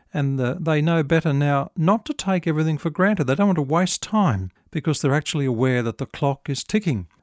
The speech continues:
So what happens is that these people become focused. They, they know clearly that each day is a precious gift. So it's helpful to ask this question, "What's really important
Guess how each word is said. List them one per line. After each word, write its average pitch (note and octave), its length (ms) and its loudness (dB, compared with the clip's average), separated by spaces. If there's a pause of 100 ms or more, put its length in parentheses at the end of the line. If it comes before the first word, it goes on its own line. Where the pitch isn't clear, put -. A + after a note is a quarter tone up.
(100)
So C#3 140 -4
what D#3+ 140 -2
happens B2 480 -2
is A#2 220 -4
that A#2+ 180 -6
these C#3 160 0
people B2+ 200 -4
become C3+ 280 -4
focused. - 560 -2
They, A#2 240 -4 (220)
they D3 120 -2
know D3+ 240 2
clearly F3+ 540 2
that C3 120 -2
each G3 280 0
day A#2+ 200 0
is A#2 140 -4
a - 40 -6
precious - 500 -4
gift. - 320 -4
So E3+ 320 2
it's - 220 -2
helpful F#3+ 360 0
to E3+ 140 2
ask E3 280 0
this D#3+ 140 -4
question, - 640 -4
"What's D3+ 460 -2
really E3 320 2
important C3 640 -4